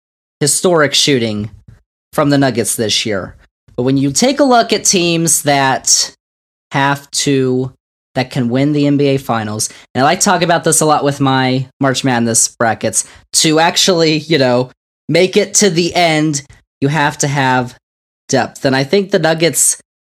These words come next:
have that, but they've also got the star power that they need too, with Jokic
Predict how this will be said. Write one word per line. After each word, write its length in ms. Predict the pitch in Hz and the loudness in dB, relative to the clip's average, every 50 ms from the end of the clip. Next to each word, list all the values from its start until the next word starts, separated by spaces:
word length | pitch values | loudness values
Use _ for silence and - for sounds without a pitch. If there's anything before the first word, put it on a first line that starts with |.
| _ _ _ _ - | _ _ _ _ -2
have 380 | 190 190 190 185 185 151 127 | 0 2 2 2 2 0 0
that, 360 | 120 123 113 113 120 120 - _ _ - | 0 0 2 2 0 -2 -4 _ _ -4
but 120 | 170 170 | -4 0
they've 180 | - 185 170 160 | 0 0 2 4
also 360 | 185 202 214 - - 233 208 | 2 2 4 2 2 0 0
got 300 | 165 180 170 165 165 - | 2 2 2 0 0 0
the 80 | 160 - | -2 0
star 340 | - - - 202 196 196 | 0 2 2 4 4 4
power 320 | 196 185 190 170 156 151 147 | 2 2 2 2 2 2 2
that 200 | 139 143 139 - | 2 2 2 2
they 100 | 147 143 | 2 2
need 240 | 143 143 143 131 - | 2 2 0 0 0
too, 340 | - - - 147 117 101 - - - _ _ _ _ | 0 0 2 0 0 -2 -6 -10 -20 _ _ _ _
with 280 | - 147 196 220 214 - | 0 2 2 2 0 0
Jokic 720 | 151 135 131 117 - - - 123 139 139 - - - - | 0 2 2 2 0 0 -2 -2 0 0 0 0 -2 -4